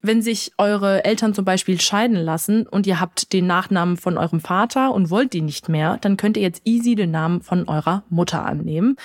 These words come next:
Also vorausgesetzt, ihr seid jetzt, äh, über achtzehn. Unser Jura-Format, die Juristen, hat das alles nochmal ganz gut erklärt.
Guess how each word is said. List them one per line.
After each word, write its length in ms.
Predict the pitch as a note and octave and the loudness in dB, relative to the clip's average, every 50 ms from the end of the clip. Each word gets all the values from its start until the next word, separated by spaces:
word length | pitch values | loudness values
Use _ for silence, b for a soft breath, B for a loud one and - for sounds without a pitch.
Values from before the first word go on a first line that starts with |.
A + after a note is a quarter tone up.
| B B B B B B B | B B B B B B B
Also 180 | - E3+ E3 E3+ | -4 -2 -2 0
vorausgesetzt, 640 | - - E3 D#3 D3+ D3+ - F3 D#3+ - - - - | -2 0 -2 0 -2 -4 -4 -6 -6 -6 -6 -6 -4
ihr 120 | - E3+ | -6 -4
seid 200 | E3 - - - | -2 -2 -4 -2
jetzt, 300 | - D#3 - - - - | -4 -4 -4 -4 -6 -4
äh, 200 | E3+ D#3+ D3+ - - _ | -4 -4 -4 -4 -8 _
über 320 | - A3+ G#3+ F#3+ D#3 - - | -2 -2 -2 -2 -4 -4 -6
achtzehn. 500 | D#3 - - - - - G#3 A#3+ C#4+ E4 B B B B B B _ | -8 -8 -10 -10 -4 -2 0 0 0 0 B B B B B B _
Unser 460 | _ G#3+ G3+ G3 G3 G3 F#3+ - - - | _ 0 0 2 2 0 0 -2 -4 -4
Jura-Format, 920 | - G3+ G#3+ B3 C4 C#4 C4+ B3 - - A#3+ A3+ A3+ A#3 A#3 - - - | -4 0 0 0 2 0 -2 -2 0 0 0 2 2 0 -2 -4 -8 -2
die 60 | - G#3+ | -2 0
Juristen, 680 | G3+ G3+ A3+ A#3 - - - - F3+ G#3+ A#3+ A#3+ F#3+ | 2 2 0 -2 -2 -4 -4 -2 0 2 2 0 -2
hat 120 | F#3+ - | -2 -4
das 160 | G3+ G3 - | -4 -4 -2
alles 260 | - - F#3+ F#3 F3+ - | -2 -2 -2 0 0 0
nochmal 380 | G3 E3+ F#3+ F#3 F3 F3 F#3 | 0 0 2 0 0 0 -2
ganz 260 | F3+ G#3+ A#3 B3+ - | 0 0 0 0 0
gut 140 | - A#3 - | -2 -2 -2
erklärt. 440 | - F#3+ - - - F#3+ F#3 F#3 | -2 -2 -2 -2 0 0 0 -2